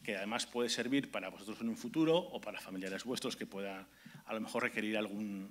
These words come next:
algún servicio de la Fundación y que veáis un poquito las cosas que, que hacemos, ¿vale? Entonces, Eduardo es el coordinador de,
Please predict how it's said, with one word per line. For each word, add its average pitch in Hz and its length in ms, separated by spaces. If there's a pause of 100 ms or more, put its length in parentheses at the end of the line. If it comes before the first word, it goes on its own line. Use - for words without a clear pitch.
algún 104 200
servicio 110 320
de 113 40
la 110 80
Fundación 131 560 (400)
y 156 260
que 127 100
veáis 117 260
un 120 100
poquito 117 320
las 113 120
cosas - 280
que, 98 400
que 104 80
hacemos, 92 340
¿vale? 117 220 (400)
Entonces, 110 340 (380)
Eduardo 135 360
es - 120
el 135 100
coordinador 117 500
de, 120 460